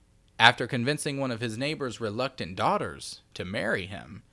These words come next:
and after she moves in, he leaves for a while. He leaves all the chateau keys in her possession, including one to a door that she is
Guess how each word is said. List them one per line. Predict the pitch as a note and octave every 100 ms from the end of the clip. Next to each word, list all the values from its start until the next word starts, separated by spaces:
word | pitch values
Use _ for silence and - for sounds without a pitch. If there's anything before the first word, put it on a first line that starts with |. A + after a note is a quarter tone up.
| - _ _ _ - _ _ _ _ _
and | G#2 G#2
after | C#3+ C#3+
she | A#2+ D3
moves | A#2 G#2 G2
in, | F#3 C#3 F#2 F#2+ A#2+
he | - E3+
leaves | B3+ G#3+ -
for | A2 F2+
a |
while. | D2+ D2 B1 - - - - _ _ _ _ -
He | C3+
leaves | C3 D#3+ C#3
all | C#3 F3
the | A#3
chateau | A3+ A3 A3 F#3+ F#3+
keys | - C3+ C#3 C#3+
in | C3
her | G#2+
possession, | G#2+ D#3+ G2 E2+ - G2 A#2
including | A#2 G#2 B2+ B2 B2 B2
one | A3+ F3 E3+
to | - G3
a |
door | E3+ C#3 E3 E3+
that | D#3 F#2+
she | - F3+ F#3+
is | D#3 E3+